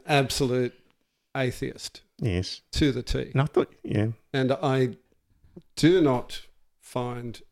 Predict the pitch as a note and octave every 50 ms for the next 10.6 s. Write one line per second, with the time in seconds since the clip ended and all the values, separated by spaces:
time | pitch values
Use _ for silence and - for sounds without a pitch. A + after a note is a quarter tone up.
0 | _ _ - A#2 A2 A2+ A#2+ A#2+ - - A#2 A#2 A#2+ A#2 A#2 B2 A2+ - - -
1 | - - - B2+ A#2 - - - - C3+ - - - _ - C3 A#2 B2+ C3+ C3+
2 | B2 A#2+ A2+ - - B2 G#2 G2 G#2 G2+ - - _ _ _ _ _ _ - -
3 | B2 - - - C3 A2+ - - - C3 C3 B2+ - C#3+ C3+ C3 C3+ A#2+ - -
4 | - - - _ _ _ - G2+ B2 C#3 G#2 F#2 C#3 C3+ C3 C#3 - - - -
5 | _ _ - - C#3+ C3 C3+ C#3+ C#3 - - C3+ B2 - _ _ - D3 B2 E3
6 | E3+ E3 B2+ - - - - - - - - _ _ _ _ _ _ _ _ _
7 | _ _ _ _ _ _ _ _ - - D#3+ C#3+ C#3+ D3+ D#3 D3 F3 - - D3+
8 | - D#3 D3 F#3+ G3+ - - G3+ D3+ - C#3+ C3+ C3 - - C3 B2+ B2+ B2+ -
9 | - - - D3 C#3+ B2 C3 - - - _ _ _ - C3+ C3 - D3 C#3 B2
10 | - - - C#3+ C3 B2 A#2+ B2 B2 B2+ -